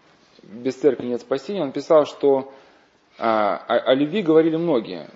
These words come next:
В принципе, еще до Христа говорили, да, о любви. Если вы кто-то читали Евангелие, помните, что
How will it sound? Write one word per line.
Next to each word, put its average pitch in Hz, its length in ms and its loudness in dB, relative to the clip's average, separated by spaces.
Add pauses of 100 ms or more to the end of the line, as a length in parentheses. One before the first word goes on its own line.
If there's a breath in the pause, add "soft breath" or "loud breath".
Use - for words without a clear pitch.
(120)
В - 40 -20
принципе, 143 340 -8
еще 127 280 0
до 139 140 0
Христа 156 340 0
говорили, 95 360 -2
да, 123 120 2
о 160 60 2
любви. 101 340 -6 (240)
Если 113 220 -10
вы 113 60 -8
кто-то 123 260 -6
читали 117 320 2
Евангелие, 156 420 0
помните, 156 360 -2
что 120 340 -2